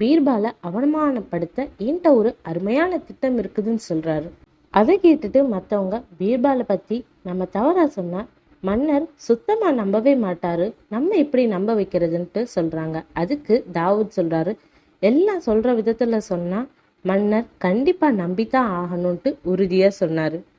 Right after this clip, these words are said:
இதை கேட்டுட்டு மத்த எல்லாருமே, "தாவூத் சொன்னா சரியாதான் இருக்கும், அவரோட திட்டம்படி நம்ம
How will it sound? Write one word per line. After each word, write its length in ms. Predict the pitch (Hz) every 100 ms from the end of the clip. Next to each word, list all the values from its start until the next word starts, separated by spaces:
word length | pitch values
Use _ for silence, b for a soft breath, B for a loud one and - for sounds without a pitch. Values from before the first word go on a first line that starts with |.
| -
இதை 260 | 233 339
கேட்டுட்டு 480 | 381 285 - 196 220 226
மத்த 160 | 202 -
எல்லாருமே, 720 | 311 233 202 185 175 214 - _ 180
"தாவூத் 360 | 175 254 311
சொன்னா 340 | 294 220 208 254 -
சரியாதான் 560 | 185 196 208 247 233 185
இருக்கும், 420 | 175 - 233 285 b b -
அவரோட 480 | 220 302 277 269 294
திட்டம்படி 680 | 214 - 240 214 190 285 -
நம்ம 220 | 226